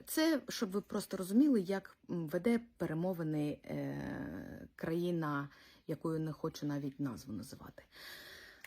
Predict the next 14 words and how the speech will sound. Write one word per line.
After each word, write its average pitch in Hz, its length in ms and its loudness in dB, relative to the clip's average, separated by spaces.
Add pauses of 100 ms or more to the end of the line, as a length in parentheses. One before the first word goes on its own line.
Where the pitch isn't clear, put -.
(1120)
Я 349 460 10
інколи, 226 640 6
інколи, 147 540 0
чесно 214 400 4
кажу, - 240 -6 (140)
мені 302 320 10
навіть, 247 380 10
ну, 147 240 4 (400)
не 359 140 8
стидно. 139 420 0 (180)
Я 240 120 8
інколи 269 260 8
хочу, 247 240 0
щоб 226 160 -2